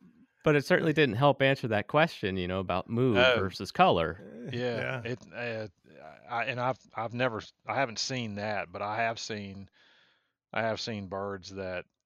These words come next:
Speaker 2: that changed, you know, in the course of, of watching them, and I couldn't figure out exactly what the diff-, like,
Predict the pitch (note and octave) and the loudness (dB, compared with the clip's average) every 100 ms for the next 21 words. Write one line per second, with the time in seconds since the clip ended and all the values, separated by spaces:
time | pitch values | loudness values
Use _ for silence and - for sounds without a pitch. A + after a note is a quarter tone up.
0 | _ _ _ D#3+ A2 F#2 - - A2 G#2+ | _ _ _ -18 -12 -12 -8 -6 -4 -6
1 | G2+ G2+ - - _ _ _ _ _ - | -8 -10 -14 -18 _ _ _ _ _ -14
2 | A2+ G2 F#2+ F#2+ - G#2+ G2+ F#2 G2+ F#2+ | -12 -10 -10 -12 -10 -8 -6 -8 -10 -14
3 | F2 _ _ _ _ _ - F#2+ F2+ G2+ | -16 _ _ _ _ _ -18 -14 -4 0
4 | B2 - F#2 F2 F2 F2 F2 F2 _ _ | 0 -2 -10 -14 -14 -14 -16 -20 _ _
5 | _ _ _ _ _ - G#2 B2+ E3 - | _ _ _ _ _ -12 -6 -2 -2 0
6 | C#3+ G2+ - A2+ G#2 G2+ F#2+ F2 A2 A2 | -2 -2 -8 -8 -4 -4 -6 -6 -4 -4
7 | G2 G2+ B2+ F#2 F2+ F2+ - F#2+ F#2 | -6 -8 -10 -12 -14 -14 -12 -10 -10